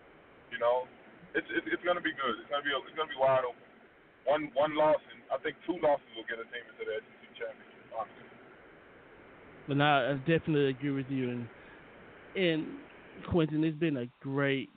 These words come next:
Speaker 2: great, uh, honor to have you on the show again. Hopefully, we'll have you on the show again very, very soon. Um, where can we see you on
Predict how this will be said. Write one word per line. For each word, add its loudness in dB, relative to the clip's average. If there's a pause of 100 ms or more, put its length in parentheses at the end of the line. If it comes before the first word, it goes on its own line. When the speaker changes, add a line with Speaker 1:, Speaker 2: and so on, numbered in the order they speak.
Speaker 2:
great, 0 (920)
uh, 2
honor 2
to 2
have 4
you -2
on -2
the -4
show 0
again. -6
Hopefully, -4
we'll -2
have -2
you -4
on -4
the -8
show -4
again -6
very, -2
very -4 (100)
soon. 4 (500)
Um, 4 (200)
where 4
can 0
we -2 (640)
see 0
you -2
on -4